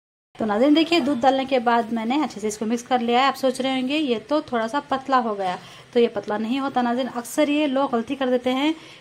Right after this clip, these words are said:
कि दूध थोड़ा कम डालते हैं, क्योंकि हमारे जामुन के आटे में थोड़ा दूध कम लगता है, तो ये सोचते हैं कि कम डालने पर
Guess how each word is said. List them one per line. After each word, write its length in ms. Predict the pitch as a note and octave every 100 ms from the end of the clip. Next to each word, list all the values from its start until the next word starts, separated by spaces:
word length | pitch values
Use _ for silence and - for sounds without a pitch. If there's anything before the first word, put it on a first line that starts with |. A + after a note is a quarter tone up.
| -
कि 120 | - D4
दूध 360 | G3+ C4 D#4+ -
थोड़ा 160 | D4 D#4
कम 280 | D#4 C#4 B3
डालते 300 | G3+ F#3+ G#3
हैं, 160 | G3+ G3+ - -
क्योंकि 200 | A#3+ A#3+
हमारे 300 | B3+ A#3+ A#3+
जामुन 300 | A#3 G#3 A#3
के 100 | A#3+
आटे 140 | A#3 B3
में 100 | B3
थोड़ा 180 | A#3+ A3+
दूध 280 | A#3 B3+ -
कम 200 | A#3+ C4+
लगता 300 | B3 - A#3
है, 100 | B3
तो 100 | B3
ये 160 | A#3+
सोचते 320 | C4 C4 B3 B3
हैं 140 | B3
कि 160 | C#4 D4+
कम 260 | - A#3+ A#3+
डालने 260 | A#3 A#3
पर 200 | A#3 D#4+